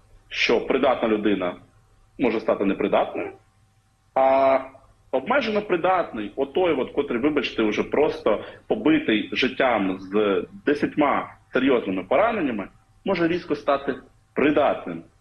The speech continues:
І командиру тоді дадуть юридичну підставу робити з ним все, що, е, заманеться. Е, цю історію треба було, е,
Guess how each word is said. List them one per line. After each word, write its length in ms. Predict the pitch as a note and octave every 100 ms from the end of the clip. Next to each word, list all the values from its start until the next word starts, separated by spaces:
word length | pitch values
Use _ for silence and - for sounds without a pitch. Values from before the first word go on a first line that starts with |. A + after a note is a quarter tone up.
| _ _ -
І 220 | C3 A#2+
командиру 580 | - - C3 E3+ G#3+ A3
тоді 280 | D3+ D3+
дадуть 300 | B2+ - -
юридичну 460 | A#2 B2 D#3 - A2+
підставу 720 | G#2+ - D#3+ F3 D3 A#2+ - - _ _ _ _
робити 380 | - B2 D#3 D3
з 60 | A#2
ним 180 | A2 G2+
все, 240 | - C#3
що, 260 | - - - - - -
е, 300 | G2+ F#2 -
заманеться. 640 | - A2+ G2+ E2+ D#2 - - - _ _
Е, 220 | G2+ G2 -
цю 80 | G3
історію 540 | E3+ - F3+ E3 A2+
треба 220 | B2+ B2
було, 280 | A2 A2+ A2+
е, 200 | F#2+ -